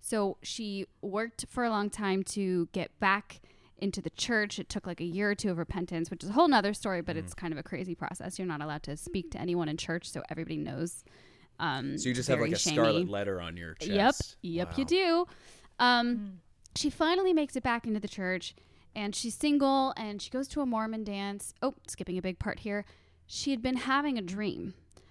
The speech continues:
Speaker 1: where she saw a man in the dream,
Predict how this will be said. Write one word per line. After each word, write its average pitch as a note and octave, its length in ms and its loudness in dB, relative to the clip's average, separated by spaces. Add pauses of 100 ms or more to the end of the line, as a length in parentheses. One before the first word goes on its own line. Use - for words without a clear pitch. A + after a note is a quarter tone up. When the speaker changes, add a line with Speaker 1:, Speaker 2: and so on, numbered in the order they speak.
(140)
Speaker 1:
where G3 120 -4
she G#3+ 160 -2
saw G#3 400 2
a F#3 60 -2
man G3 500 0
in F3+ 200 -4
the F3 80 -2
dream, G2 440 -8